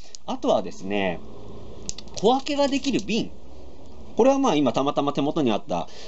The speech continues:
塗料の空き瓶なんですけど、塗料の空き瓶なんでね、まあ初めから用意はできないと思いますので、あとはね、えーっとね、スペアボトルっていうのがね、大抵の模型屋さんにはあると思います。要はもう元々色が入ってない、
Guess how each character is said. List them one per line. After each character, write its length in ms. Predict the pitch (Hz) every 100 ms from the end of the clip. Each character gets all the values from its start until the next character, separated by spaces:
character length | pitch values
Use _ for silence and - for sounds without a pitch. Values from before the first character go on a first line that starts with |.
| -
塗 100 | 202
料 180 | 170 98
の 80 | 85
空 120 | 87
き 120 | 113
瓶 180 | 123 123
な 100 | 123
ん 40 |
で 80 | 92
す 80 | -
け 60 | 90
ど、 100 | 104
塗 120 | 294
料 100 | 311
の 80 | 170
空 120 | 117
き 120 | 113
瓶 140 | 113 110
な 100 | 101
ん 40 |
で 80 | 92
ね、 100 | 95
ま 160 | 104
あ 40 | -
初 240 | 131 123
め 280 | 131 131 131
か 140 | 117
ら 100 | 123
用 220 | 123 196 120
意 40 |
は 80 | 95
で 120 | 101
き 100 | -
な 80 | 104
い 60 |
と 80 | 92
思 140 | 85 107
い 60 |
ま 100 | 131
す 100 | -
の 120 | 85
で、 300 | 73 95 87 - - - - - -
あ 100 | -
と 120 | 220 131
は 80 |
ね、 360 | 104 98 92 -
え 180 | 95 98
ー 40 |
っ 20 | 92
と 100 | 92
ね、 340 | 87 82 - -
ス 160 | -
ペ 180 | - 302
ア 100 | 302
ボ 140 | 302 339
ト 160 | 180
ル 60 | 95
っ 60 | - - - -
て 80 | 135
い 140 | 131
う 40 | 117
の 100 | 98
が 100 | 95
ね、 100 | 95
大 260 | 190 208
抵 160 | 202 214
の 320 | 208 202 202
模 80 | 190
型 120 | 180
屋 100 | 190
さ 120 | 185 185
ん 40 |
に 80 | 151
は 140 | 113
あ 40 | 127
る 80 |
と 80 | 113
思 160 | 85 73
い 60 |
ま 120 | 62 -
す。 200 | - - - - -
要 160 | - 254
は 260 | 214 156 156
も 160 | 147 131
う 40 |
元 240 | 175 226 302
々 280 | 294 330
色 280 | 202 226 311
が 80 | 226
入 180 | - 175
っ 40 |
て 180 | - 107
な 120 | 95
い、 320 | 101 107 90